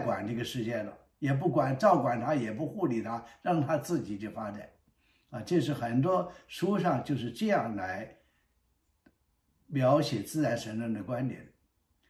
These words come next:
但实际我看了很多的文献，啊，实际自然神论的最主要的观点是什么？它是写，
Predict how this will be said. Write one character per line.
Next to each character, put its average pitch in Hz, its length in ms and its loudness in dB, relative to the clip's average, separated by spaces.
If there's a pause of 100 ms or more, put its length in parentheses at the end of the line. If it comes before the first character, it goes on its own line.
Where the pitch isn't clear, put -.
(200)
但 - 160 -2
实 185 180 -2
际 196 420 6
我 131 200 2
看 185 240 -4
了 165 80 2
很 127 180 2
多 160 120 2
的 170 80 -2
文 135 260 2
献， 143 480 -4 (840)
啊， 113 260 -8
实 202 320 -2
际 196 400 4
自 233 200 -6
然 196 200 6
神 143 280 0
论 180 220 0
的 165 140 2
最 202 360 2
主 107 400 -2
要 190 240 2
的 127 140 -2
观 175 400 -2
点 104 160 -4
是 98 160 -8
什 82 140 -12
么？ - 120 -16 (1400)
它 196 200 0
是 196 200 0
写， - 280 -6